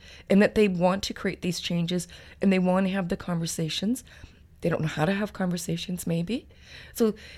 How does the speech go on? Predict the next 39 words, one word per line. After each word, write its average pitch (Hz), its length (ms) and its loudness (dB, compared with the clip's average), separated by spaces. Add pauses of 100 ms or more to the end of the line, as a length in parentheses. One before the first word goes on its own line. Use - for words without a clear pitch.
(580)
it 220 220 2
is 220 380 2
one 196 160 -2
of 190 60 -2
the 180 80 -6
things 196 280 -2
I 190 80 -4
think 208 180 -4
is 180 140 -4
really 226 300 0
powerful 175 440 -8
happening 175 480 -6 (240)
is 190 140 2
that - 260 -4
it's 196 300 -2 (120)
change 226 400 -2 (100)
that 202 200 -4
is 185 240 -2 (220)
being 180 240 -4
sustained. 156 760 -4 (460)
So 190 280 0
it 196 120 2
isn't, 214 420 -2 (500)
the 202 120 4
Shoestring 254 400 2
Initiative 190 400 0
is 180 120 -4
not 170 220 -2
about 165 380 -6
any 170 200 -2
person. - 640 -10 (560)
So 185 260 0
it 214 160 0
needs 220 580 2 (300)
to, 208 300 -2 (480)
to 240 140 0
have 226 260 -6
a 233 60 -4
life 202 540 -8